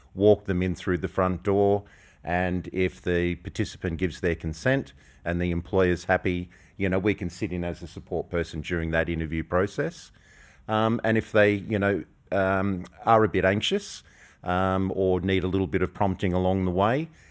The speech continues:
having that relationship with the participant, we can help tease out a few things that would be helpful to the employer to be able to then, you know, make a well-informed decision if this participant is, you know, the right person for the job that they've got available.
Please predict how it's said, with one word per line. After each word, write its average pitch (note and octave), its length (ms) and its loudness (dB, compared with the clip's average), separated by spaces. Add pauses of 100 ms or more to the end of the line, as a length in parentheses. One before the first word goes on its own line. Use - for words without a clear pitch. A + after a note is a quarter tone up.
(180)
having G#2+ 300 2
that F#2 180 0
relationship F#2 720 0
with G2+ 220 -2
the G#2+ 80 -6
participant, - 680 -6 (360)
we D3 100 2
can C3+ 140 -4
help C3 260 2
tease G2 340 0
out F2+ 220 4
a F2 60 -2
few F#2 260 -2
things F2+ 360 -4
that F#2 140 -2
would F2+ 160 -6
be F2 120 -4
helpful E2+ 600 -2 (440)
to A#2+ 240 2
the F2+ 120 -2
employer F2 540 2
to - 180 -8
be F2 140 -2
able E2+ 260 2
to - 140 -8
then, D#2+ 380 -6 (360)
you G#2 100 -4
know, F#2+ 120 -2
make A2 240 4
a G#2+ 40 2
well-informed F2+ 600 0
decision F2+ 720 -6 (420)
if F2+ 260 0
this G2+ 200 -2
participant F2+ 840 -4 (300)
is, F#2 420 -4
you G2 120 -4
know, E2+ 120 0
the E2+ 120 -2
right F2 260 2
person E2 380 -2
for D#2+ 160 -8
the D2 100 -8
job D2 300 -4
that C2+ 140 -6
they've C#2+ 140 -10
got D2+ 140 -4
available. D2 540 -6